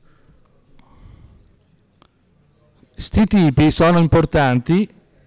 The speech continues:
e bisogna capire come si comportano. Il quinto tipo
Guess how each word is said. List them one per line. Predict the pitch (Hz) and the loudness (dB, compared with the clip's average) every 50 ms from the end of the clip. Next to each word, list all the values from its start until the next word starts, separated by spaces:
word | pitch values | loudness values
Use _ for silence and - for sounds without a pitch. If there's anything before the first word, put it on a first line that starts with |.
| _ _ _ _ _ _ _ _ _ _ | _ _ _ _ _ _ _ _ _ _
e | - 202 196 175 160 | -4 -4 -2 -2 -2
bisogna | 151 160 147 180 175 185 185 185 | -2 -2 -2 0 0 0 -2 -2
capire | 185 220 208 165 165 170 170 - _ _ _ _ _ _ _ _ _ _ _ _ _ _ _ _ _ _ | -2 -4 -4 -4 -4 -6 -6 -10 _ _ _ _ _ _ _ _ _ _ _ _ _ _ _ _ _ _
come | - 160 160 165 | -4 -2 -2 -2
si | 156 - 165 | -2 -2 -4
comportano. | 151 156 147 139 123 - 120 113 113 - - 117 113 117 117 117 - - _ _ _ _ _ _ _ _ _ _ - | -2 -2 -2 -2 -2 -2 -2 -2 -2 -4 -4 -4 -4 -4 -6 -8 -10 -16 _ _ _ _ _ _ _ _ _ _ -4
Il | 185 208 220 - | -2 -2 0 0
quinto | - - 247 220 196 175 147 175 | 0 0 2 2 2 2 2 0
tipo | 165 147 160 156 139 127 160 185 214 208 - - | 0 2 0 0 0 0 0 -2 -2 -4 -8 -18